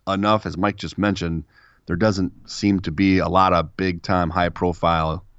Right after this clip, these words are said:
shootouts, but whether it be that one or,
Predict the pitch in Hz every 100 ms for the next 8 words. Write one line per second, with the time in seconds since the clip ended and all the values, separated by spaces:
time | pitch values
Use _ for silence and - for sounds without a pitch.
0 | - - - - - - 160 90 82 -
1 | - 98 92 _ _ _ - 180 165 139
2 | 139 120 117 113 113 113 110